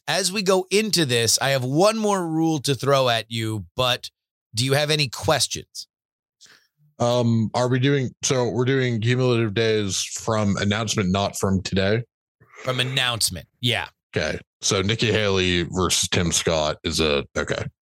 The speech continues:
Speaker 1: So here
Speaker 2: Just
Speaker 1: we go. I'm gonna, uh, I'm glad that you've asked that. There are currently five candidates that have announced: Larry Elder, Nikki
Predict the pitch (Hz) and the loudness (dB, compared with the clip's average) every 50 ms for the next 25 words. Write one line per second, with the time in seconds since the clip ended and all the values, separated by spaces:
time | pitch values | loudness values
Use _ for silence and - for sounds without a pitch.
0 | _ _ _ - - 156 139 127 120 147 175 185 185 190 170 160 143 123 123 - | _ _ _ -2 0 0 0 2 2 2 2 4 2 2 2 2 2 2 0 0
1 | 131 139 147 147 147 147 143 143 - 139 135 139 - 135 131 131 131 127 110 123 | -2 -2 0 0 2 2 0 0 0 0 -2 0 0 -2 -2 -2 -4 -6 -4 0
2 | 139 147 151 156 156 165 151 147 151 156 131 135 123 117 113 - - 120 110 107 | 0 2 2 2 -2 -4 -4 -4 -2 -2 0 0 0 0 0 0 0 0 0 -2
3 | 117 120 _ _ - 135 135 135 139 131 127 117 - - - 185 185 180 165 151 | -2 -4 _ _ -2 -2 0 2 2 0 0 -2 -4 -2 2 2 4 4 2 0
4 | 139 131 120 113 113 120 123 120 _ _ _ _ _ _ _ _ _ _ _ _ | -2 -4 -4 -4 -4 -4 -6 -8 _ _ _ _ _ _ _ _ _ _ _ _
5 | _ _ _ - - - - 156 151 147 151 165 170 175 143 - - 156 156 147 | _ _ _ -20 -12 -4 -2 0 2 2 2 2 0 -2 -2 -2 0 0 2 2
6 | 147 135 135 143 139 - - 143 135 139 131 151 151 151 156 151 139 123 120 160 | 2 0 2 0 2 2 2 2 2 2 2 0 0 0 0 0 0 0 -2 -2
7 | 180 - - - - - - - _ _ _ _ _ _ _ _ _ _ _ _ | 0 0 0 0 0 -4 -10 -12 _ _ _ _ _ _ _ _ _ _ _ _
8 | _ _ _ _ _ _ _ _ 110 113 131 147 160 175 180 180 185 185 - - | _ _ _ _ _ _ _ _ -6 -2 0 2 2 4 4 4 2 2 2 0
9 | 160 156 151 151 143 123 135 139 156 160 156 _ _ _ _ _ - 113 131 160 | 0 2 2 2 2 2 2 0 0 -2 -4 _ _ _ _ _ -2 0 2 2
10 | 170 - - 180 165 | 2 0 0 0 2